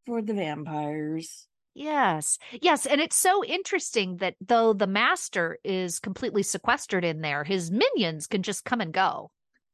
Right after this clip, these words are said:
Speaker 1: Yeah, that doesn't really make sense, but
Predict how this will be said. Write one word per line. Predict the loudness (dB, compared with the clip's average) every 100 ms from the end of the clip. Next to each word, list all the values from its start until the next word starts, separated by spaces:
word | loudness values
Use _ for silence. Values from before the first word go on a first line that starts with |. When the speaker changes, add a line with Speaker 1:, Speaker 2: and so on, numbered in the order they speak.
| -8
Speaker 1:
Yeah, | 0 4 4 4 2 -2
that | -6 -4
doesn't | -4 -4 -6 _ _ _ _ _
really | -4 -2
make | -2 -4
sense, | -4 -4 -4 -6 -2
but | -2 -2